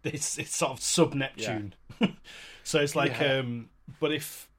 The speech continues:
Speaker 1: it was like, if Pluto is, is so small that it can be a planet, then there are loads of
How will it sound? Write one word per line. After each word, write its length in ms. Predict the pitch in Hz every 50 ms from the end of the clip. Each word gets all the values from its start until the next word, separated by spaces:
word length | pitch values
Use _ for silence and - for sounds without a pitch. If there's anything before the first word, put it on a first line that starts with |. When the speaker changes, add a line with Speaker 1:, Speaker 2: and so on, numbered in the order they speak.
| _ _ _ _ _ _ _ _ -
Speaker 1:
it 200 | 156 151 147 139
was 100 | 135 139
like, 160 | 143 135 -
if 160 | 139 - -
Pluto 360 | - 165 160 156 - 143 139
is, 160 | 135 123 117 - -
is 180 | - 131 117 -
so 220 | - - 135 131
small 300 | 113 - - 123 123 120
that 100 | 117 120
it 100 | 117 107
can 120 | - 113 117
be 80 | 123
a 40 | 117
planet, 300 | - - 127 120 117 104
then 160 | 113 113 113
there 120 | 113 117 113
are 40 | 117
loads 340 | 120 120 120 120 117 113 113
of 60 | 113